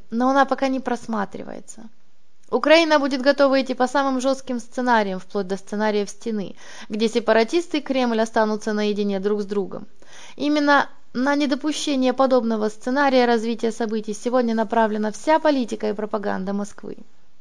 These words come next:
Эти слова принадлежат не записному истерику, а одному из самых прагматичных отечественных политиков.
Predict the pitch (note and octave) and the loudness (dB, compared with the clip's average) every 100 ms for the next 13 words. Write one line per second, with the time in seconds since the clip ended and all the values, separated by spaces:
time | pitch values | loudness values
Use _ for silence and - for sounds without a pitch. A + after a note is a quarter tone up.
0 | - - - - C4 B3+ C#4 D4 D#4 E4 | -14 -16 -14 -10 -4 -2 2 6 8 8
1 | D4+ D4 C4 C#4 C#4 C#4 C#4 C4 C4+ C4 | 6 2 2 2 2 2 -2 -4 -6 -2
2 | E4 D4+ C4 - B3 G#3+ F3 - G#3+ A#3+ | 0 2 0 -2 0 2 2 0 0 2
3 | C4+ C4+ C#4+ C#4+ D4 E4 D#4+ F4+ D#4+ C4 | 0 0 2 0 0 -2 0 0 -2 -6
4 | C#4+ C4+ C#4 A3+ G#3+ G#3 A3 G#3+ G#3 C4+ | -8 -4 -2 -2 -6 -8 -6 -8 -2 -2
5 | B3 F#3 - - - | -2 -4 -10 -14 -14